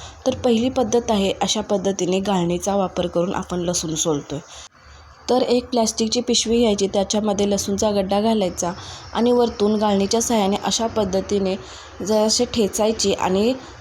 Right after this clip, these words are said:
गाळणीच्या साहाय्याने असं थोडंसं रगडायचं, म्हणजे जी काही जाळी असते त्याच्यामुळे वर लसूण सोलला जातो, कारण गाळणीला जाळी असते आणि ती जराशी कडक पण असते, त्याच्यामुळे लसूण सोलली जाते. त्यामुळे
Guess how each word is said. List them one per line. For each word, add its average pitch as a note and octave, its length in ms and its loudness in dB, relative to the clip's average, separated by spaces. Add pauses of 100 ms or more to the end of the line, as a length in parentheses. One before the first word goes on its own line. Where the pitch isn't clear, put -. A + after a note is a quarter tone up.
(100)
गाळणीच्या G3+ 440 2
साहाय्याने G3+ 380 2
असं G3+ 260 0
थोडंसं G3 340 0
रगडायचं, F3+ 540 0
म्हणजे G#3+ 260 2
जी A3 160 0
काही A#3 220 2
जाळी G3+ 360 2
असते G#3+ 300 0
त्याच्यामुळे G3+ 500 0
वर G#3+ 320 2
लसूण G3 380 2
सोलला F3+ 360 2
जातो, D3+ 380 -2 (440)
कारण G#3 320 4
गाळणीला G3 460 4
जाळी G3+ 360 4
असते G3 260 0
आणि F#3 280 -2
ती G3+ 80 2
जराशी F#3 520 0 (420)
कडक G3 340 2
पण F#3+ 180 2
असते, E3 380 -4 (440)
त्याच्यामुळे A3 520 2
लसूण G#3 280 0
सोलली G#3 360 2
जाते. D#3 400 -4 (400)
त्यामुळे A3 340 2